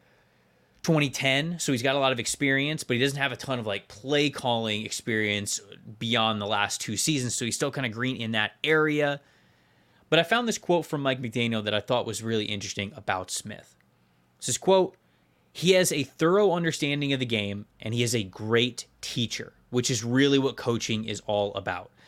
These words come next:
He also has a unique ability to anticipate problems before they arise, be that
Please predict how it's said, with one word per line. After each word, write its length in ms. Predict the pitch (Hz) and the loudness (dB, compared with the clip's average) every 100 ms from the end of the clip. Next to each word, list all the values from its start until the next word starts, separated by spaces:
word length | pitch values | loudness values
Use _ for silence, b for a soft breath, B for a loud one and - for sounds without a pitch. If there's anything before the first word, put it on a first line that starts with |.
| b b b | b b b
He 100 | 135 | 2
also 240 | 151 170 | 4 2
has 140 | 139 | 2
a 20 | 123 | 2
unique 400 | 110 143 160 147 | 0 0 0 0
ability 380 | 131 135 131 | 0 2 0
to 140 | 120 113 | -2 -4
anticipate 640 | 98 - 170 170 170 175 | -4 -2 -2 0 -2 -4
problems 540 | - 143 127 123 123 - | -2 -2 0 0 -4 -8
before 320 | 104 127 123 | -8 -4 2
they 160 | 117 | 2
arise, 560 | 101 95 104 98 104 - | 2 2 2 2 0 -6
be 140 | 117 | -2
that 160 | 110 | 2